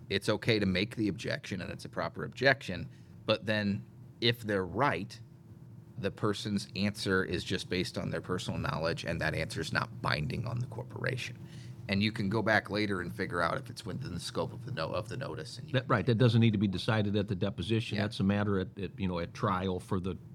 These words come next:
Speaker 2: pre-, at a pretrial or for the
Speaker 1: For the
Speaker 2: court to make
Speaker 1: court.
Speaker 2: that decision.
Speaker 1: And so I, what I usually say is,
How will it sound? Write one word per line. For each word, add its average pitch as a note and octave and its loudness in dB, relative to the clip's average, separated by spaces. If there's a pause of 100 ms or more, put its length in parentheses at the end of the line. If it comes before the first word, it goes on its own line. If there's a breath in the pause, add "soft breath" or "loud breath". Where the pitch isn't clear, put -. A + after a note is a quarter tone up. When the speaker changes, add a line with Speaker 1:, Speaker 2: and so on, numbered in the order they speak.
Speaker 2:
pre-, A#2 4
at E2+ -4
a D#2+ -4
pretrial G#2+ 4
or F2+ 0
for F2+ -4
the F2 -2
Speaker 1:
For - 0
the A#2+ 6
Speaker 2:
court - 0
to G#2 2
make F#2 4
Speaker 1:
court. F#2+ -2
Speaker 2:
that E2 -2
decision. - -6
Speaker 1:
And A2 -2
so G2+ 2 (360)
I, A2 8
what A2 2
I B2+ 10
usually C#3+ 6
say C3+ 4
is, F#2 -4